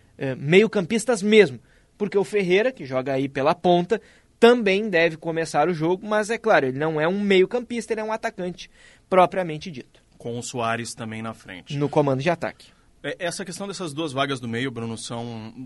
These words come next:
Speaker 2: tudo vai depender, é uma situação que o Renato vai ter que pensar como é que ele quer que o time jogue. Porque ele pode ter o Darlan,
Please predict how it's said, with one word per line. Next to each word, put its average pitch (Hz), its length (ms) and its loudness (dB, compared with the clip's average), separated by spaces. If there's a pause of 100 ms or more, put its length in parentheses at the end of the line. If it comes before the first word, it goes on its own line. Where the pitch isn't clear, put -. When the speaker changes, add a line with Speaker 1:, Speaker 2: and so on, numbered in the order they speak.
(120)
Speaker 2:
tudo 196 180 -18
vai 247 100 0
depender, 139 720 -2 (140)
é 101 260 -14
uma 113 160 -8
situação 135 400 -10
que 147 100 -12
o 147 40 -10
Renato 139 400 -6
vai 165 80 -8
ter 170 100 -10
que 160 60 -20
pensar 156 260 -8
como 151 160 -8
é 156 40 -6
que 151 80 -12
ele 147 100 -10
quer 156 180 -8
que 156 60 -14
o 139 40 -16
time 170 260 -14
jogue. 120 560 -4 (480)
Porque - 160 -14
ele 190 100 -6
pode 143 320 -2
ter 117 260 -6 (280)
o 127 80 -16
Darlan, 120 460 -6